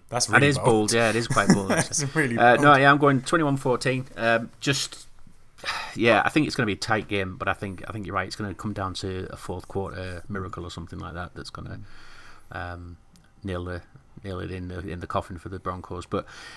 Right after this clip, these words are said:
Speaker 2: um, I, I am very concerned about this run D. But I think what they might do, they might just, like, like Dave said, they might just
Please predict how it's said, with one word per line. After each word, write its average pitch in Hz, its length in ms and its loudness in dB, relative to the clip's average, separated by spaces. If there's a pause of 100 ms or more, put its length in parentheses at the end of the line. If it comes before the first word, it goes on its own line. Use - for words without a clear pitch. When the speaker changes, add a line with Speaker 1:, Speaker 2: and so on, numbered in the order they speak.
(100)
Speaker 2:
um, 107 420 10
I, 120 140 10
I 123 300 6
am 107 400 2
very 101 420 2
concerned 92 480 -2
about 90 200 -4
this - 200 -10
run 95 200 -6
D. 90 180 -6
But - 260 -6 (180)
I - 100 -4
think - 520 2
what 104 120 0
they 95 80 2
might 92 220 2
do, 90 160 0
they 95 60 -6
might 92 180 0
just, - 460 -2 (180)
like, 98 200 -2 (100)
like 107 200 -2
Dave 98 200 0
said, 90 200 -2
they 107 80 -4
might 104 160 6
just - 260 -4